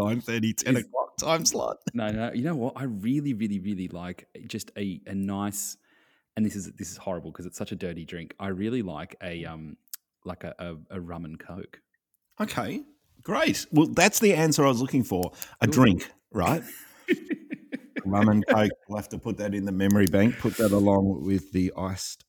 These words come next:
Speaker 1: magic. Right, rum and coke. Speaking of which, how's my, how's my Christmas present going?
Speaker 2: Uh, yeah, good, good, good. Um, I've put on about three kilos. Um,
Speaker 1: <laughs> For
Speaker 2: so
Speaker 1: those who don't know, for those who are like, "What the
Speaker 2: <laughs>
Speaker 1: hell?"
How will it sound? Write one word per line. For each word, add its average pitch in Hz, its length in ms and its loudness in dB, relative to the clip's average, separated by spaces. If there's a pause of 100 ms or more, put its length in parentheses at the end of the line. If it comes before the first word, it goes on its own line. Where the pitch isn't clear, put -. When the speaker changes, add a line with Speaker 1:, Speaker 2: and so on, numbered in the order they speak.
Speaker 1:
magic. 87 440 -6 (100)
Right, 85 340 0 (200)
rum 95 260 0
and 87 220 -2
coke. - 260 -4 (540)
Speaking 277 400 2
of 101 60 2
which, - 220 6
how's 302 200 2
my, 311 160 4 (200)
how's 196 200 2
my 220 140 2
Christmas - 340 -4
present 151 300 2
going? 82 320 -2 (380)
Speaker 2:
Uh, 311 680 -2
yeah, 175 580 -2
good, 277 380 2
good, - 260 0
good. 277 260 0
Um, 127 220 2
I've - 140 -4
put 147 140 -2
on 117 60 0
about 104 200 0
three 107 180 -2
kilos. 262 640 -4
Um, 104 720 0
Speaker 1:
<laughs> - 20 -18
For - 60 -14
Speaker 2:
so - 220 -8
Speaker 1:
those 120 260 6
who 147 140 4
don't 113 240 2
know, 95 200 2
for - 120 -8
those 151 220 2
who 156 140 2
are - 40 6
like, 104 220 4
"What 139 380 0
the 110 60 2
Speaker 2:
<laughs> - 0 -
Speaker 1:
hell?" 107 220 4